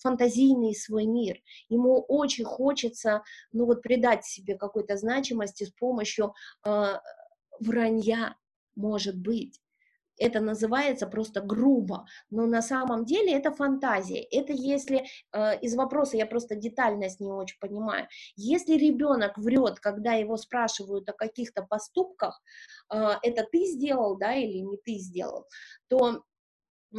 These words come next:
а, в данном случае, э, если проявляется ложь,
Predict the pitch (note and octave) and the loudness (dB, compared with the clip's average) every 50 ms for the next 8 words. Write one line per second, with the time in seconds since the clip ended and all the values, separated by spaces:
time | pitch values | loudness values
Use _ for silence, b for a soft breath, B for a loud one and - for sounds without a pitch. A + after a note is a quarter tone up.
0 | A3 G#3+ G#3+ A3 A3 G#3+ G3+ - - G#3+ A3+ B3+ C#4+ D4 C#4+ C#4 C4+ C4+ - C#4+ | 0 2 4 4 4 4 2 0 2 4 4 6 6 6 4 2 2 0 0 0
1 | E4+ E4 - - C4+ A#3+ A#3+ A3+ A3 - - G#3+ G#3+ G#3+ A3 A3 A#3 C#4 C#4 C4+ | 0 0 0 0 0 0 0 0 -2 0 0 2 2 2 0 2 2 2 2 2
2 | B3+ A#3+ - - - A#3+ A#3 A3 A#3 A3+ G#3 F#3+ F#3+ - G#3+ G#3+ A#3 B3 D4 F#4 | 0 -6 -6 -2 -2 0 0 2 2 0 0 0 -2 -2 -2 -2 0 0 0 0
3 | A4 | -2